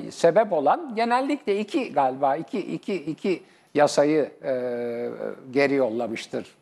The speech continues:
E, onun dışında gelen, e, bütün, e, iktidar tarafından yollanan bütün yasaları onaylamıştır. E, böyle bir cumhurbaşkanı geldikten sonra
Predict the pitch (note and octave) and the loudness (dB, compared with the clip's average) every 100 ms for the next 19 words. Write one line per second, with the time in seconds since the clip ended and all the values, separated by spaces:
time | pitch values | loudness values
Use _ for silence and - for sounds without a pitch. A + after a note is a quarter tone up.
0 | - A#2 A2+ A2 A2+ - F3+ B3 G3+ D3+ | -8 -6 -4 -2 0 4 4 4 0 0
1 | C3+ B2+ G3 - - _ _ A3+ G#3 F3 | -2 2 2 2 -8 _ _ 4 4 2
2 | A#3+ - F#3 E3 E3 F3+ - G#3 D#3+ - | -2 -6 0 2 0 -2 -2 -2 -2 -2
3 | D#3 C#3 C3+ C3+ D3 D3+ F3 E3 D#3 D3 | 2 2 2 -2 -8 -8 2 2 4 0
4 | C3 A#2+ C3 B2+ C3 D#3+ C#3+ A#2+ B2+ C4 | -2 -4 -6 -4 0 0 0 -2 -4 -4
5 | F3+ A#3 F#3 D3+ - A2+ A2 - B3 F3 | -6 -6 -2 0 0 -4 -4 0 2 2
6 | D3 B2+ G#2+ - - - _ _ _ _ | 0 -2 -8 -12 -18 -20 _ _ _ _
7 | _ A#2 A#2 A#2 A2+ F#2+ - - - - | _ 0 0 -2 -6 -10 -12 -20 -20 -12
8 | C3 F#3 D#4 E4 A#3+ D3+ - - _ _ | 8 8 8 4 2 -2 -4 -20 _ _
9 | _ B2 D3+ B3+ C4 D3+ - D3 C#3+ B2 | _ 2 4 4 4 2 0 -4 -2 0
10 | C#3 C#3+ C#3 D3 E3 D#3+ _ G#3 C#4+ C#4+ | 0 0 -6 -6 -6 -6 _ 2 2 0
11 | - F#3 F#3 B2+ A2 | 2 2 2 -2 -4